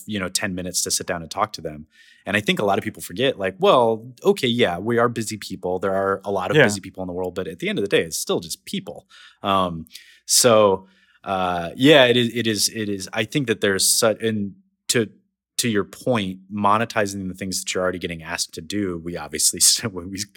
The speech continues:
Speaker 1: started to catch on to that with the company, we're like, "Oh, wow, we're getting asked this a lot. Maybe we should monetize this." And we did. And, you know, now we're making money on it. So it's, it's, you know, it's a great, uh, opportunity. I think both of you touched on something really, uh, that I constantly think about. And that is that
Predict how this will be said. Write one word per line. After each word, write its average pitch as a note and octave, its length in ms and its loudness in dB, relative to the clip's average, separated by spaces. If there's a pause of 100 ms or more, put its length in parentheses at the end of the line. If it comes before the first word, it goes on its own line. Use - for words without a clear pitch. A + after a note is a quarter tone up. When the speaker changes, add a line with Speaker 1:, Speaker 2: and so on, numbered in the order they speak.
(240)
Speaker 1:
started F2 340 0
to - 60 -10
catch - 220 -4
on F#3 100 4
to A2+ 60 4
that E2 80 0
with E2 80 -12
the - 60 -18
company, F2+ 280 -4
we're E2+ 160 -4
like, - 100 -4
"Oh, G#3+ 200 2
wow, G#2 240 2
we're F#2 160 -4
getting A2+ 200 -4
asked G2 200 -4
this A2 160 -4
a - 20 -6
lot. A#2 320 2
Maybe D#2+ 340 -12
we G#2+ 120 -4
should F3 160 -4
monetize G#3 400 -4
this." E2 160 -6
And G2+ 100 -4
we D#3 80 -2
did. F#2+ 220 0
And, F2+ 260 -8
you E2+ 60 -10
know, E2+ 100 -8
now F2 120 -8
we're F2 140 -8
making G#2+ 140 -10
money D3 180 -2
on E2 120 -10
it. - 100 -8
So F#2 160 -2
it's, E2 160 -8
it's, - 260 -8
you F2 100 -10
know, D#2+ 100 -10
it's - 140 -8
a E2 40 -10
great, E2 340 -8 (520)
uh, E2+ 40 -12
opportunity. E2+ 640 -8 (220)
I G#2 100 0
think F#3 280 0
both G2+ 280 4
of G2 80 -6
you F#2+ 100 -2
touched G#2 260 -4
on F2+ 120 -4
something F2 480 -6
really, F#2+ 460 -2
uh, E2+ 400 -4
that F#2 200 -2
I G#2+ 400 2
constantly G#2+ 460 -2
think F2+ 180 -12
about. D#2+ 300 -10 (320)
And G2+ 160 -4
that A#2 160 4
is G2+ 300 0
that F2 240 0